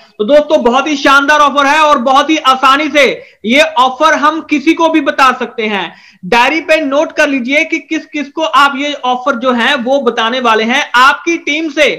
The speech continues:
कितने ऑफर, ये वाले जो बोनांजा ऑफर है, कितने लोग achieve करने वाले हैं, Diary पे note कर लीजिए। आज ही उनसे order लेना start कर दीजिए,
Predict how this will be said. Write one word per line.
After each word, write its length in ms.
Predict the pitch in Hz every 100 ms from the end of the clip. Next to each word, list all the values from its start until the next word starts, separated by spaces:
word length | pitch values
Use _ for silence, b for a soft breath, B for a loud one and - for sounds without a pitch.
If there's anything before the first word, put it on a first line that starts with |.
| - b _ -
कितने 360 | 302 330 339 320
ऑफर, 720 | 262 262 254 320 226 165 - _ _ _ -
ये 240 | 233 311
वाले 240 | 330 311 302
जो 160 | 285
बोनांजा 400 | 262 262 262 262
ऑफर 220 | 269 254 247
है, 80 |
कितने 400 | 262 285 277 302
लोग 340 | 294 254 269 269
achieve 320 | 247 240 262
करने 300 | 254 247 233
वाले 220 | 220 214
हैं, 320 | 214 233 240
Diary 260 | 208 226 247
पे 140 | 247
note 260 | 247 233 233
कर 100 | 247
लीजिए। 460 | 220 202 233 254 254 B B 202
आज 360 | 240 262 240
ही 260 | 220 269 277
उनसे 680 | 262 240 233 240 240 247 -
order 360 | 220 214 233
लेना 340 | 226 208 208 214
start 400 | 208 220 202 185
कर 120 | 185
दीजिए, 520 | 175 170 165 156 143